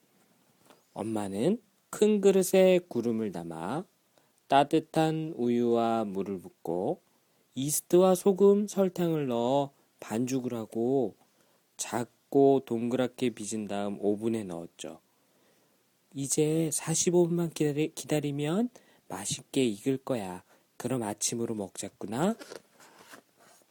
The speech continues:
그때였어요. "이런! 늦었군, 늦었어! 아,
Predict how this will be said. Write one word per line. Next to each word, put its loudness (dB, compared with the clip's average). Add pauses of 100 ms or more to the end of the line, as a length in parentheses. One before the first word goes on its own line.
(560)
그때였어요. 4 (500)
"이런! 12 (280)
늦었군, 12
늦었어! 12 (400)
아, 12